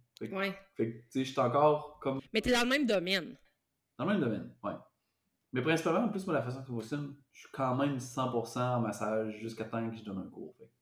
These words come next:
Speaker 2: Ah, ok.
Speaker 1: je suis
Speaker 2: Ok,
Speaker 1: quand même
Speaker 2: ouais.
Speaker 1: cent pour cent, euh,
Speaker 2: Ouais.
Speaker 1: à temps plein.
Speaker 2: À temps plein, ouais. Euh, ben, les réponses aussi, euh, nous disent que les massothérapeutes qui ont plusieurs emplois, euh, il y a cinquante-six pour cent qui le font temps plein. Donc, c'est des massos temps plein qui ont une deuxième job.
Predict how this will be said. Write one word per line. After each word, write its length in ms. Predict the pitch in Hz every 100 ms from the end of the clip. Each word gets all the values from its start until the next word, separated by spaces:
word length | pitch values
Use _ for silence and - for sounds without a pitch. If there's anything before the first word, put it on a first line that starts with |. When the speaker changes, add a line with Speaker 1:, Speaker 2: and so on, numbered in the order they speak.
| _ _ -
Speaker 2:
Ah, 300 | 240 254 233
ok. 40 | -
Speaker 1:
je 120 | 202
suis 160 | - - -
Speaker 2:
Ok, 100 | -
Speaker 1:
quand 80 | 110
même 80 | 113
Speaker 2:
ouais. 60 | 113
Speaker 1:
cent 220 | 117 110
pour 120 | 110
cent, 300 | - 113 110
euh, 160 | 98 92 - _ - - -
Speaker 2:
Ouais. 140 | 180
Speaker 1:
à 60 | 151
temps 160 | 131
plein. 180 | - 123 - -
Speaker 2:
À 100 | 185
temps 100 | 160
plein, 140 | 123 - 202
ouais. 100 | 107 _ - - - -
Euh, 640 | 185 202 202 202 208 190 -
ben, 160 | 180 214
les 100 | 220
réponses 380 | 214 208 392 269
aussi, 320 | 208 302 339
euh, 300 | 214 185 180
nous 120 | 180
disent 160 | 180 262
que 80 | 202
les 80 | 175
massothérapeutes 580 | 175 208 185 160 214 233
qui 100 | 175
ont 60 | 160
plusieurs 360 | - 175 185
emplois, 500 | 160 156 - 170 170 339 - - - _ -
euh, 140 | 294
il 40 |
y 40 | 143
a 40 |
cinquante-six 500 | - 294 359 285 311
pour 160 | - 214
cent 380 | - 226 226 226 -
qui 120 | -
le 120 | 175 156
font 400 | - 185 185 185 - - -
temps 160 | 160
plein. 200 | - 180 302 - _ _ _
Donc, 140 | 170 165
c'est 80 | 214
des 80 |
massos 280 | 285 247 277
temps 180 | 214 190
plein 260 | 208 208 202
qui 100 | 196
ont 140 | 196
une 140 | 175 160
deuxième 260 | 165 160
job. 180 | 185 285